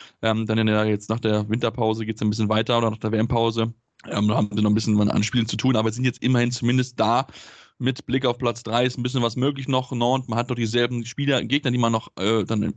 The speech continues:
ja, in der Rückrunde hat. Kielce müssen beide noch gegen spielen. Beide müssen noch gegen Sergio ran, beide müssen noch gegen Celje ran und Elverum. Und gerade mit Celje hat natürlich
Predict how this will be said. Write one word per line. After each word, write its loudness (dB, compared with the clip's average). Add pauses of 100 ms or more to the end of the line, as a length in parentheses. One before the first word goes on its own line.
ja, -2
in -2
der 0
Rückrunde 0
hat. -2
Kielce 0 (100)
müssen -2
beide 2
noch -4
gegen -2
spielen. 0 (300)
Beide 2
müssen -2
noch -2
gegen -2
Sergio -2
ran, 0
beide 0
müssen -2
noch -4
gegen 0
Celje 0
ran 2
und 0
Elverum. 0
Und -4
gerade -2
mit -2
Celje 0
hat 0
natürlich -2